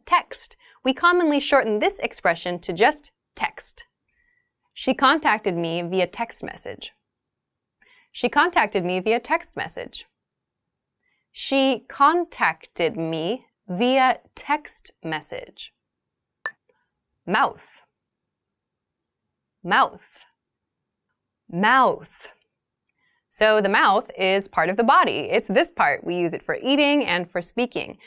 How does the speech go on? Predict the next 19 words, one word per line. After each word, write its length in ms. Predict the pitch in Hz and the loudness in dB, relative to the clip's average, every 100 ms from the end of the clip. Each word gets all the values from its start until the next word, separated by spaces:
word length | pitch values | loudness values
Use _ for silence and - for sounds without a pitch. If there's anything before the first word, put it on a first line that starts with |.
| - _ | -20 _
You 100 | 185 | -6
may 160 | 196 - | -4 2
also 360 | 277 359 311 | 2 4 0
hear 260 | 294 226 208 | 2 2 2
mouth 460 | 180 196 262 294 180 | 0 2 2 2 -4
used 340 | 156 151 160 | -4 -4 -6
to 80 | 220 | -10
talk 300 | - 285 302 | -2 -2 0
about 300 | 269 185 175 | 0 0 0
the 60 | 180 | -8
part 300 | - 311 285 | -4 -4 -2
of 140 | 214 196 | -2 0
the 100 | 190 | 0
river 520 | 190 359 196 175 220 | 0 2 4 4 2
that 140 | - - | -4 -6
connects 360 | 208 262 - | -4 -4 -8
to 120 | - - | -8 -6
the 160 | - | -4
ocean. 400 | 240 - - 202 | -6 -10 -14 -16